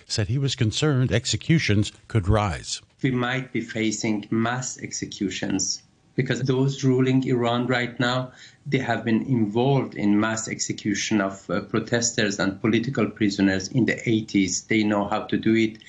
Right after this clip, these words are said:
Speaker 2: They are capable of doing it. And if reactions are not strong enough, they might be doing it again.
Speaker 1: Top E U officials and M E Ps have said it's vital that the bloc take a tougher anti-corruption line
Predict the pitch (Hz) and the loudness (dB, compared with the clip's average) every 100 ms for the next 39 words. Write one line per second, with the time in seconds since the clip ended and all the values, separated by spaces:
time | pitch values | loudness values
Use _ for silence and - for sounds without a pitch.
0 | - - - 104 95 98 - 139 139 127 | -20 -6 -2 0 0 -4 -4 -2 0 2
1 | 107 101 101 117 101 98 101 98 - - | 2 0 -2 0 2 4 2 0 -4 -18
2 | - - - 113 107 104 101 - - _ | -20 -20 -6 -2 0 0 -2 -6 -16 _
3 | _ - 147 131 - - _ 131 127 120 | _ 0 2 2 -4 -18 _ 0 2 0
4 | - - 113 107 117 107 104 - - 104 | -4 -4 -2 -2 -2 0 -2 -4 -2 0
5 | 101 98 101 101 - _ 120 107 107 107 | 2 2 0 -2 -14 _ 0 2 2 -2
6 | - - 92 87 95 85 82 73 73 - | -4 -2 -2 -2 -2 -2 -2 -2 -2 -8
7 | - - - - - 117 - 113 117 107 | -20 -20 -18 -8 0 2 2 4 6 6
8 | 104 95 123 - 120 98 92 85 120 117 | 4 2 0 2 2 2 0 2 2 4
9 | 110 117 127 110 104 - 117 117 151 - | 2 2 2 2 0 0 0 2 0 0
10 | 95 127 101 90 - 82 101 110 - - | 0 0 0 -2 -2 0 2 2 0 -2
11 | 101 78 - 135 123 90 104 113 85 - | 0 0 0 0 2 0 2 2 0 -2
12 | 107 143 139 104 92 90 98 131 | 0 0 0 0 2 4 4 4